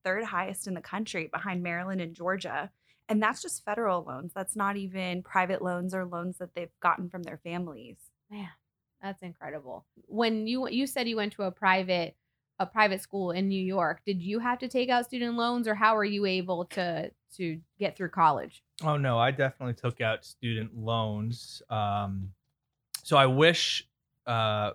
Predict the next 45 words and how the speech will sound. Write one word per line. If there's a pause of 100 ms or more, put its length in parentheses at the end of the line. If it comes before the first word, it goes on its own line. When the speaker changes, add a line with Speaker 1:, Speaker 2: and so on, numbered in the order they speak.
(140)
Speaker 3:
when
I
first
started
that
I
looked
at
those
community
college (480)
or
those
state
schools
to (120)
now
down
the
road,
I
realized
I
could
have
saved
myself
a
good
amount
of
money, (560)
um, (360)
and
lowered
my,
the
debt
that
I
owe
in
my
student
loans.